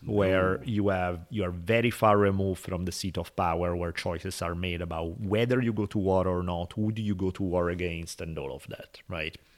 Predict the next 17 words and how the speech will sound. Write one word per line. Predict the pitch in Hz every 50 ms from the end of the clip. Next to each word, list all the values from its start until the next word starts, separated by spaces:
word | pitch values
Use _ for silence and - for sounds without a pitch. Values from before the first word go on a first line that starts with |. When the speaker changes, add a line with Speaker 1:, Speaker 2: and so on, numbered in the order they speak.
| _ _ _ _ _ _
Speaker 1:
And | - 98 98 101
then | 123 147
there's | 131 107 101 -
ain't | 117 123 120 120
no | 117
yelling | 110 98 98 113 135 131 117 120
at | 120 113
the | 104
generals | 101 101 120 135 160 135 107 101 101 92
when | 101 101
you're | 98 101 107
actually | 107 104 - 98 95
there. | 104 131 143 110 90 98 98 -
What | 117 107 95
do |
you, | 90 85 78 -
Speaker 2:
Yeah. | - 135 123 85 71